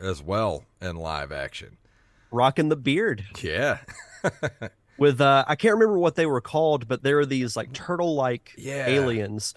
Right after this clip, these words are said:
Speaker 1: Those
Speaker 2: And
Speaker 1: things are
Speaker 2: they're
Speaker 1: cool. I like
Speaker 2: Yeah, they're
Speaker 1: those.
Speaker 2: Yeah, and the cool thing is, I was,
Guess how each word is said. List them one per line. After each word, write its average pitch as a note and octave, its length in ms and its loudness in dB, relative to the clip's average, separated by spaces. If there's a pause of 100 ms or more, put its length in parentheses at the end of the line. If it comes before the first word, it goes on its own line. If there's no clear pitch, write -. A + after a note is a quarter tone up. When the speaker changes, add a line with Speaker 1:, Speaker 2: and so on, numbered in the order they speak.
Speaker 1:
Those G#3+ 300 2
Speaker 2:
And - 40 -6 (140)
Speaker 1:
things D#3 40 6
are D#3 80 10
Speaker 2:
they're D#3+ 80 8
Speaker 1:
cool. G3 640 2
I E3 240 6
like G3 180 6
Speaker 2:
Yeah, F3+ 140 6
they're E3 220 4
Speaker 1:
those. D#2 320 -8 (460)
Speaker 2:
Yeah, E3+ 360 4
and E3 160 4
the D#3+ 60 4
cool A#3+ 240 -6
thing A#3+ 300 0
is, F#3 360 2 (460)
I E3+ 120 4
was, A3 340 0